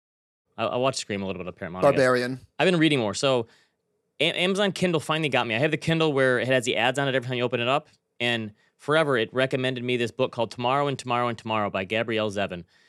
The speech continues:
Speaker 1: And I think it's been a really good bestseller. It finally got me, it wore me down. I read it, and it's great. It's about three friends who start a video game company, and it goes from, like, when they're young to when they're older and all these things that happen in between. And it talks about how they develop these video games,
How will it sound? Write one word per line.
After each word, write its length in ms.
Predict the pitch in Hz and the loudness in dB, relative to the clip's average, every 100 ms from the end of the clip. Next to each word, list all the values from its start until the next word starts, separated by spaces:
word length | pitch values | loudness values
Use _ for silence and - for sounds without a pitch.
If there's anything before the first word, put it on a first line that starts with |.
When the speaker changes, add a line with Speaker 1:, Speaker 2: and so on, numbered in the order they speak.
| _ _ | _ _
Speaker 1:
And 460 | 117 104 101 101 92 - _ _ _ - | -2 0 0 -4 -8 -12 _ _ _ -8
I 80 | 117 | -6
think 180 | 110 156 | -2 0
it's 220 | 143 - | -2 -4
been 240 | - 123 123 | -4 0 0
a 80 | |
really 240 | 117 120 117 | 0 0 0
good 200 | 117 98 | -2 -2
bestseller. 680 | 107 - 156 147 139 120 - - | -4 0 0 2 2 0 -6 -10
It 80 | |
finally 300 | - 131 139 | -4 -2 0
got 200 | 117 120 | 0 0
me, 100 | 120 | 0
it 20 | 110 | -2
wore 120 | 113 | -2
me 80 | 117 | 0
down. 240 | 104 107 | 0 0
I 140 | 104 98 | 0 -2
read 220 | 107 107 | 0 0
it, 160 | 107 - | 0 -2
and 400 | 104 101 95 92 - _ - | -6 -4 -4 -8 -14 _ -10
it's 100 | 104 | -6
great. 320 | 110 92 - - | -2 -2 -4 -8
It's 240 | 101 - | -8 -6
about 420 | 107 - 107 107 _ | -6 0 0 0 _
three 260 | - 127 120 | -10 -4 -2
friends 360 | - 120 113 | 0 -2 -2
who 60 | 107 | -6
start 180 | 117 107 | -4 -4
a 40 | |
video 160 | 104 107 | -2 -2
game 200 | 110 104 | -2 -2
company, 440 | 113 104 110 104 _ _ _ | -6 -4 -6 -6 _ _ _
and 120 | 107 | -8
it 40 | 101 | -2
goes 220 | 110 110 | 0 0
from, 80 | 110 | -2
like, 140 | 98 | -4
when 100 | 104 | -4
they're 100 | 104 | -4
young 440 | 95 110 120 120 110 | 0 2 2 0 -4
to 60 | |
when 80 | 104 | -6
they're 100 | 98 | -4
older 260 | 78 117 117 | -2 0 0
and 80 | 107 | 0
all 60 | |
these 140 | 104 107 | 0 -2
things 140 | 110 | -4
that 80 | 101 | -2
happen 200 | 104 107 | -2 -2
in 60 | 101 | -8
between. 460 | 95 120 113 113 107 _ _ _ _ - | -8 -6 -4 -4 -8 _ _ _ _ -4
And 180 | 104 101 | -2 -2
it 80 | |
talks 240 | - 120 - | 0 -2 -2
about 100 | 98 | -2
how 100 | 110 | -2
they 80 | 104 | -2
develop 340 | 92 117 123 | 0 0 2
these 100 | 120 | -2
video 220 | 113 117 | 0 0
games, 480 | 117 117 113 110 104 | 0 0 0 -4 -8